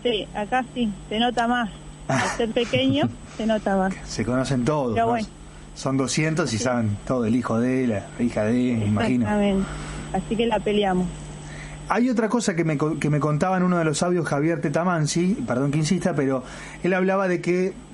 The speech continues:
Speaker 2: de parte de los otros clubes quizá la posición de los dirigentes o, o los que tomaban las decisiones era distinta, quizá más de hacendados, y ustedes no, que quizá la reman más, que laburan. ¿Pueden contarnos sus,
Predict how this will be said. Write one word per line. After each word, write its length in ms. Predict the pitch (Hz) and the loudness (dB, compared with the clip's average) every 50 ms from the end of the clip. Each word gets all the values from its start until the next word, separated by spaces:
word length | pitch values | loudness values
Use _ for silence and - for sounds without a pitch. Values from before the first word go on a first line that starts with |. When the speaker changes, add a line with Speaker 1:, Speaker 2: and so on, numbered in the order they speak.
| 143 | -6
Speaker 2:
de 80 | 143 143 | -4 -2
parte 320 | - 175 175 175 175 175 | 0 0 0 0 2 2
de 100 | 165 160 156 | 2 2 2
los 120 | 151 143 | 2 2
otros 180 | 175 180 180 175 | 0 0 0 2
clubes 440 | - 196 196 208 220 208 214 - 131 - | 2 2 2 2 2 0 -2 -6 -10 -8
quizá 380 | - 147 123 - 165 160 160 160 | -6 -4 -2 0 0 0 2 2
la 200 | 143 143 139 - | 0 0 0 0
posición 800 | 147 135 127 139 123 - - 170 170 170 175 175 165 127 131 | -2 -2 0 -2 0 0 2 2 2 2 2 0 0 0 0
de 140 | 131 131 127 | 0 2 2
los 120 | 123 120 | 2 2
dirigentes 600 | 120 135 139 135 185 190 196 170 147 135 113 - - | 2 2 0 0 0 0 0 0 0 0 0 0 0
o, 120 | 107 104 101 | 0 0 0
o 180 | 98 107 104 | 0 0 0
los 180 | 104 110 107 101 | 2 2 0 0
que 220 | - 131 117 107 104 - - | 2 2 2 0 0 -2 -2
tomaban 260 | 135 139 156 160 165 | -2 0 2 2 2
las 100 | 170 170 | 2 2
decisiones 560 | 170 175 185 175 190 190 196 220 214 - - | 2 2 2 2 2 2 2 2 0 -2 -2
era 200 | - 151 156 151 | 0 0 2 2
distinta, 600 | 135 135 113 - - 220 214 202 180 151 135 120 | 2 0 0 2 2 2 4 2 2 2 0 0
quizá 240 | 113 117 113 - 135 | 0 0 2 2 2
más 200 | 135 147 151 147 | 2 2 2 2
de 100 | 143 139 | 2 0
hacendados, 680 | 123 113 - 127 117 135 170 170 165 160 175 190 185 - - - - - - - - | 0 0 0 0 2 2 2 2 2 2 0 0 -2 -4 -10 -16 -16 -16 -16 -8 -2
y 60 | - 165 | -2 0
ustedes 260 | 160 - 240 226 180 | 2 2 2 2 2
no, 260 | 180 190 180 156 131 | 2 2 2 2 0
que 100 | 117 113 | 0 -2
quizá 200 | 120 113 - 147 | -2 -2 0 0
la 120 | 143 139 | 0 2
reman 260 | 135 147 143 139 135 151 | 2 0 0 2 2 2
más, 240 | 165 170 160 156 | 2 0 0 -2
que 100 | - 131 | 0 0
laburan. 480 | 120 117 127 156 165 160 143 135 127 120 | 2 2 2 2 2 2 2 2 2 2
¿Pueden 200 | 120 180 208 196 | 2 2 2 2
contarnos 400 | 170 147 139 175 165 170 156 143 | 2 2 2 2 2 2 2 2
sus, 160 | - 135 117 | 0 0 -2